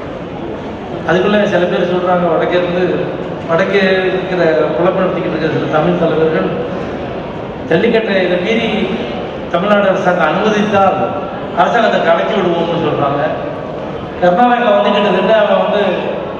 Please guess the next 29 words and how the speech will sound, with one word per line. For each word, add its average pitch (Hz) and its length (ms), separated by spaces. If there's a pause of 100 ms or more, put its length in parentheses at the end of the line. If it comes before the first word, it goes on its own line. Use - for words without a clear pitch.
(300)
காவிரியில 220 460
தண்ணியை 208 280
திறந்து 202 320
விட 185 140
சொல்லி 180 260 (160)
சொன்ன 190 260 (920)
ஏகப்பட்ட 233 400 (100)
ஆர்டர்களை, 196 480
பத்து, 180 200
பதினஞ்சுக்கு 226 600 (160)
மேல 247 160 (160)
ப்ரொனவுன்ஸ்மெண்ட் 208 640
வந்த 170 160 (540)
சுப்ரீம் 247 300
கோர்ட் 233 260
ப்ரொனவுன்ஸ்மெண்ட்டே 208 520
அவன் 185 160
இன்னும் 185 220
செய்யல, 170 260 (840)
அவனை 180 200
யாரும் 202 280
கலைக்கல. 185 280 (1000)
ஆனா 196 180
நம்ம 175 240
ஜல்லிக்கட்டை 233 400
விட்டா 208 180
கலைச்சு 170 280
போவாங்களா? - 400 (140)
அந்த 170 140